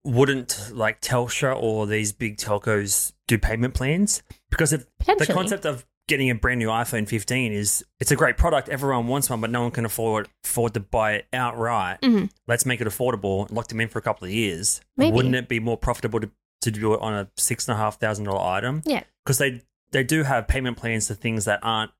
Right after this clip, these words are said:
Speaker 1: linked to their network or with a, a sim card necessarily, so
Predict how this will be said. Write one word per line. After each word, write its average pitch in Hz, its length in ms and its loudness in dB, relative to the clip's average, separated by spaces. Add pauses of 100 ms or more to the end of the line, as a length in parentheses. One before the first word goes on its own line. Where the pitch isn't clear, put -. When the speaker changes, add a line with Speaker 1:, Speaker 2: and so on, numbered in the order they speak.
Speaker 1:
linked 113 460 2
to 113 200 2
their 101 180 2
network 120 560 0
or 110 180 0
with 107 200 -2
a, 104 280 0
a 113 40 -4
sim 139 280 0
card 117 220 2
necessarily, 104 580 0
so 107 320 -2